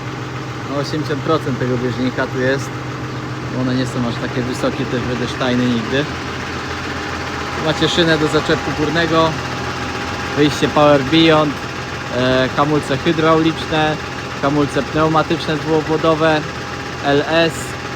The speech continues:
cztery pary wyjść, wolny spływ. E,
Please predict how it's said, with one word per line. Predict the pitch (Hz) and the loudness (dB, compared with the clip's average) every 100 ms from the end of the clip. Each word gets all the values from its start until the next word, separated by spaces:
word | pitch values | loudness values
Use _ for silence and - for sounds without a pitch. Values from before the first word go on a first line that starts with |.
| - - - - - | -8 -8 -8 -8 -4
cztery | - 139 | 0 0
pary | 131 147 135 | 2 0 0
wyjść, | 135 165 160 | 2 2 2
wolny | - 139 135 | 2 2 2
spływ. | 123 - 170 165 - - - - - - - - - - - - - - - - - - - - - 131 120 - - - - | 0 2 2 2 0 -8 -8 -8 -8 -8 -8 -8 -8 -8 -8 -8 -8 -8 -8 -8 -8 -8 -8 -8 -8 -8 -6 -6 -6 -6 -2
E, | 120 123 127 | 0 4 2